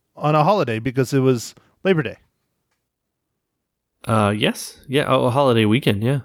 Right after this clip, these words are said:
Speaker 1: Yeah.
Speaker 2: Like, uh,
Speaker 1: So,
Speaker 2: 'cause it came out on the Thursday, you
Speaker 1: it's
Speaker 2: know,
Speaker 1: not
Speaker 2: like normal.
Speaker 1: Right. It's not quite, you know, Thanksgiving or Christmas where literally everybody gets the day off. Well, just about everybody gets the day off except for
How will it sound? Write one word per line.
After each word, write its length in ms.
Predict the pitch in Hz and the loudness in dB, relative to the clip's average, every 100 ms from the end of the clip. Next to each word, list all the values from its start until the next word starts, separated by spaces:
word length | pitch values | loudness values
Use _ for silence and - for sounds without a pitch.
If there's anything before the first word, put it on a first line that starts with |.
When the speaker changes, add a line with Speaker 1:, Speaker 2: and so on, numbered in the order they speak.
| 208 | -2
Speaker 1:
Yeah. 140 | 247 | -2
Speaker 2:
Like, 300 | 113 107 - | 0 -2 -2
uh, 140 | 98 | -2
Speaker 1:
So, 240 | 98 98 196 | 0 2 4
Speaker 2:
'cause 140 | 117 | 4
it 60 | 110 | 2
came 200 | 120 113 | 0 2
out 140 | 110 | 4
on 160 | 107 101 | 2 0
the 100 | 101 | 0
Thursday, 540 | 123 127 - 98 104 | 0 -2 -2 -6 -4
you 60 | 107 | -2
Speaker 1:
it's 200 | 156 233 | -2 0
Speaker 2:
know, 80 | 220 | 0
Speaker 1:
not 140 | 196 | 2
Speaker 2:
like 120 | 104 | 0
normal. 600 | 107 113 101 101 131 _ _ - | 2 2 4 2 0 _ _ -2
Speaker 1:
Right. 280 | 190 160 156 | 2 2 2
It's 180 | 156 | 0
not 180 | 214 180 | 2 0
quite, 300 | - 185 160 - _ - | 2 0 -2 -6 _ -2
you 100 | 175 | 2
know, 280 | 143 131 _ - | 2 0 _ -2
Thanksgiving 880 | 175 170 - 175 143 147 143 165 - _ | -2 -2 -2 0 2 2 0 -6 -12 _
or 160 | 147 127 | -2 -2
Christmas 560 | - 196 - 165 135 143 | 0 -2 0 -2 -2 0
where 100 | 139 | 2
literally 420 | 139 135 120 120 | 2 2 -2 -4
everybody 400 | - 156 165 131 | -2 0 2 0
gets 300 | 117 123 - | 0 -4 -6
the 80 | - | -8
day 160 | 120 107 | -4 -2
off. 180 | - 127 | -2 -2
Well, 120 | 117 | -2
just 260 | 151 139 | -2 -4
about 180 | 113 107 | -2 -4
everybody 220 | 98 101 | -4 -8
gets 160 | 107 - | -10 -12
the 80 | 107 | -8
day 140 | 110 | -6
off 200 | 98 104 | -6 -8
except 300 | 110 - 120 | -8 -2 0
for 280 | 110 101 104 | 0 -2 -4